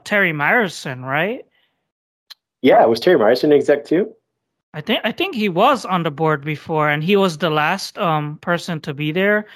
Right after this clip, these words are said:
Speaker 1: from the Windows team. So again, those were kind of good days, weren't they? So it, it shows
Speaker 2: Yeah.
Speaker 1: that the good old days of Windows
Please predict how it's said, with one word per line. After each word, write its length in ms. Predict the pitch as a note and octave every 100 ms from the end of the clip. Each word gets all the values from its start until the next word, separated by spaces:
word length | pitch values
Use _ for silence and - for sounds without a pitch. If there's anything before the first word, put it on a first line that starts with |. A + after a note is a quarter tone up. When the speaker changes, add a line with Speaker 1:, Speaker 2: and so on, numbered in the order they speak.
| -
Speaker 1:
from 260 | - F3+ D#3+
the 140 | D#3+
Windows 400 | D3 D#3 F3+ G3
team. 340 | - G#3 A3 A3
So 220 | G#3 G3
again, 360 | F3+ G3+ E3+ C#3+ - _ _ -
those 260 | B3+ D4+
were 180 | A#3 A3+
kind 320 | A3 B3 B3
of 160 | G#3 D3+
good 180 | F#3 D3+
days, 380 | D#3 D#3 E3 F#3+
weren't 240 | G3+ G3+
they? 220 | A#3+ A#3
So 340 | G#3+ - F#3 E3+
it, 160 | D#3+
it 120 | - F#3
shows 340 | - G#3+ G3
Speaker 2:
Yeah. 80 | E4
Speaker 1:
that 140 | -
the 80 | F3+
good 240 | D3 F#3
old 160 | F3+ E3+
days 260 | F3 E3 D#3
of 140 | D3
Windows 500 | E3 E3 E3 C#3+ -